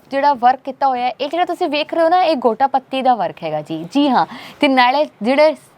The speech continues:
ਥੱਲੇ ਤੁਸੀਂ ਵੇਖ ਸਕਦੇ ਹੋ, ਉਹ ਵੀ ਕਿੰਨੀ ਸੋਹਣੀ ਪਾਈਪਿੰਗ ਲੱਗੀ ਹੋਈ ਹੈ, ਜਰੀ ਦਾ ਵਰਕ ਵੀ ਨਾਲ ਹੀ ਕੀਤਾ ਹੋਇਆ ਹੈ, ਤੇ ਨਾਲੇ ਨਿੱਕੇ ਨਿੱਕੇ ਬੂਟੀਆਂ ਦੇ ਨਾਲ ਤੁਹਾਨੂੰ ਇੱਥੇ ਸਿਰੋਸਕੀ ਵਰਕ, ਜਿਹਨੂੰ ਆਪਾਂ ਕਹਿ ਦਿੰਦੇ ਹਾਂ, ਉਹ ਮਿਲ ਜਾਂਦਾ ਹੈ। ਜਿਹੜਾ ਇਹਦਾ ਬਾਟਮ ਹੈ, ਸੇਮ ਇਸੇ ਤਰ੍ਹਾਂ ਦਾ ਹੀ ਹੈਗਾ ਜੀ।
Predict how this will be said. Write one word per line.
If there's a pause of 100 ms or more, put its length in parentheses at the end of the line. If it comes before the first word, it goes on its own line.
(100)
ਥੱਲੇ
ਤੁਸੀਂ
ਵੇਖ
ਸਕਦੇ
ਹੋ,
ਉਹ
ਵੀ
ਕਿੰਨੀ
ਸੋਹਣੀ (140)
ਪਾਈਪਿੰਗ
ਲੱਗੀ
ਹੋਈ
ਹੈ,
ਜਰੀ
ਦਾ
ਵਰਕ
ਵੀ
ਨਾਲ
ਹੀ
ਕੀਤਾ
ਹੋਇਆ
ਹੈ, (340)
ਤੇ
ਨਾਲੇ
ਨਿੱਕੇ
ਨਿੱਕੇ
ਬੂਟੀਆਂ
ਦੇ
ਨਾਲ
ਤੁਹਾਨੂੰ
ਇੱਥੇ
ਸਿਰੋਸਕੀ
ਵਰਕ,
ਜਿਹਨੂੰ
ਆਪਾਂ (140)
ਕਹਿ
ਦਿੰਦੇ
ਹਾਂ, (180)
ਉਹ
ਮਿਲ
ਜਾਂਦਾ
ਹੈ। (560)
ਜਿਹੜਾ
ਇਹਦਾ
ਬਾਟਮ
ਹੈ,
ਸੇਮ
ਇਸੇ
ਤਰ੍ਹਾਂ
ਦਾ
ਹੀ
ਹੈਗਾ
ਜੀ।